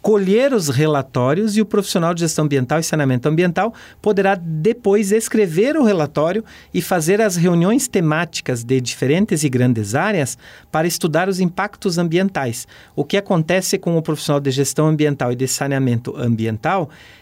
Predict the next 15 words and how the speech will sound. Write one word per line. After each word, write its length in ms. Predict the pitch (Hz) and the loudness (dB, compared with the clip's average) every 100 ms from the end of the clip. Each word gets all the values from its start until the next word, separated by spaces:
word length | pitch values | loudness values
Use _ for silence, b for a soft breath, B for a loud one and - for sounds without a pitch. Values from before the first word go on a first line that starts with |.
| B | B
é 140 | 147 | -4
que 340 | 156 - 147 - | -2 0 0 2
o 100 | 139 | 0
gestão 500 | 131 151 - - 254 | 2 0 -2 -2 0
ambiental, 480 | 226 160 139 165 190 | 2 2 0 0 0
ele 140 | 190 | 2
é 80 | 190 | 2
um 100 | 190 | 2
gerenciador 1160 | 139 185 233 220 262 - - 208 175 156 190 185 | 2 2 2 2 0 -2 -2 -2 0 2 2 2
de 100 | 147 | -2
projeto, 580 | - 139 120 120 117 123 | 0 0 0 -2 -2 -6
ele 120 | 120 | -4
trabalha 420 | 139 131 139 165 | -4 -2 0 0
na 200 | 165 165 | 0 0
gestão. 840 | 131 160 285 - - - 143 95 | 0 2 0 -2 -6 -2 -2 -2